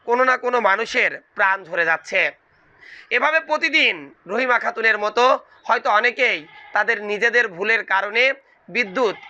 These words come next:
স্পৃষ্টে মারা যাচ্ছেন। আমরা চাই না রহিমা খাতুনের মতো আর কেউ মারা যায়,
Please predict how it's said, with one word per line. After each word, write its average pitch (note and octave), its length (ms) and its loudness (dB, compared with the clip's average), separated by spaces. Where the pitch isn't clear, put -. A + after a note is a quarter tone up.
স্পৃষ্টে G3+ 680 -4
মারা F3 280 0
যাচ্ছেন। D#3+ 460 -4
আমরা C#4+ 220 0
চাই C4+ 260 4
না D4+ 160 2
রহিমা B3+ 320 0
খাতুনের B3+ 380 -2
মতো B3+ 220 2
আর A3+ 160 4
কেউ G#3 220 -6
মারা F3 260 2
যায়, D3+ 260 0